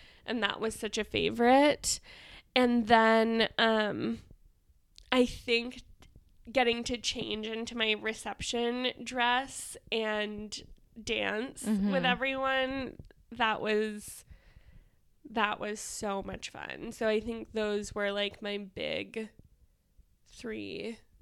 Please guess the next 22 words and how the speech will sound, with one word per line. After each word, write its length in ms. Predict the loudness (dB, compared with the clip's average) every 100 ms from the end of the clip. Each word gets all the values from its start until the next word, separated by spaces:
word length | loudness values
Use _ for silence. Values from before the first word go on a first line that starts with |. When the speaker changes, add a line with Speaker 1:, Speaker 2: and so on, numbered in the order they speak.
| -18 _ -16
Speaker 1:
my 160 | -14 -14
big 240 | -16 -18
three 260 | -16 -14 -14
moments. 460 | -14 -12 -10 -4
Speaker 2:
Yeah, 460 | 0 2 2 0 -2 4
it 100 | 6
was 180 | 6 4
Speaker 1:
Yeah. 60 |
Speaker 2:
really, 320 | 4 6 6
really 260 | 4 2 0
special. 460 | -2 0 0 2 6
I've 260 | 6 6
been 200 | 6 6 6
to 240 | 6 6 6
Speaker 1:
Oh. 40 | 4
Speaker 2:
a 320 | 4 6 6
lot 380 | 6 4 2 -8 -6 -2
of 160 | 0
weddings, 800 | 4 2 4 4 6 4 2 -4 -12 -16 -18 -20 -6
and 140 | 0 2
it, 240 | 2 0 -6 _ -20
y-, 200 | -16 -14